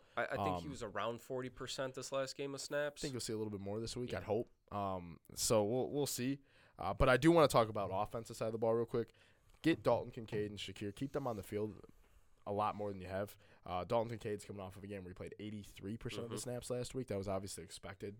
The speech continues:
Speaker 2: Uh, he was the only healthy tight end on the, on the roster. Again, that seems like it's gonna be the same thing this week. Um, I don't know if you saw the picture practice day,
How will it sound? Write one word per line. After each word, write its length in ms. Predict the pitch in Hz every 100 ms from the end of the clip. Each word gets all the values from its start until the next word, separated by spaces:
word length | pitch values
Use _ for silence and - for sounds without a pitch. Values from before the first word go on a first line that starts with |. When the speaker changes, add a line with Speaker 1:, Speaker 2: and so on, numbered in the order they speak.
| - -
Speaker 2:
Uh, 140 | 80
he 80 | 90
was 140 | 90 92
the 120 | 101
only 280 | - 98 95
healthy 300 | 98 95 101
tight 200 | 98 95
end 0 |
on 120 | 92
the, 280 | 92 - 95
on 60 | 95
the 60 |
roster. 320 | 95 98 - 80
Again, 420 | 98 107 104 113
that 160 | 101
seems 260 | - 110 104
like 160 | 95 92
it's 100 | -
gonna 120 | 101
be 80 | 101
the 80 | 101
same 340 | - 104 104
thing 200 | 107 107
this 180 | 104 -
week. 200 | 123 127 _ _ _ - _
Um, 300 | 85 95 95
I 40 |
don't 80 | 101
know 60 | 98
if 80 | 98
you 60 |
saw 160 | 95 90
the 60 | 95
picture 260 | 104 -
practice 380 | 92 98 104 101
day, 260 | 113 107